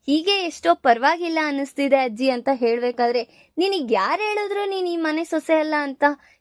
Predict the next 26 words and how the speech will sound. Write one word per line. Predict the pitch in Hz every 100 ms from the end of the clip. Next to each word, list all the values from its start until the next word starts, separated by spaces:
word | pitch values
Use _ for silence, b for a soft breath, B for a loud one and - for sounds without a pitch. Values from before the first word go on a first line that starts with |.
| -
ನೀನ್ | 262 269
ಈ | 254
ಮನೆ | 240 220 262
ಸೊಸೆನೆ, | 320 247 233 294 285 - _ _
ಎಲ್ಲರಿಗೂ | 214 214 220 285 330 311 403
ನೀನ್ | 381 320
ಇಷ್ಟಾನೇ, | 285 - 302 294 254 -
ನೀನೇನು | 233 226 240 330
ಅದ್ರ | 392 339 302
ಬಗ್ಗೆ | 277 269 339
ಯೋಚನೆ | 269 277 311
ಮಾಡಕ್ | 294 277 277 262
ಹೋಗ್ಬೇಡ" | 247 226 254 254
ಅಂತ | 240 254 262 b b b
ಹೇಳ್ತಾ | 214 214 202 226
ಇರ್ತಾರೆ. | 226 - 240 262 - - -
ಆದ್ರೂ | 285 370 415 - _ -
ನಾನ್ | 403 403
ಒಂದ್ | 349 302
ಕಡೆ | 254 285
ಅನ್ಕೊಂಡಿದ್ದೆ, | 403 339 311 370 349 339 262 311
ಇವ್ರನ್ನ | 311 294 302
ನಾನ್ | 294 277 262
ಬದಲಾವಣೆ | 220 196 277 330 339 339
ಮಾಡ್ತೀನೋ | 269 196 240 - 311 302 285 277
ಇಲ್ವೋ, | 240 233 311 330 302 285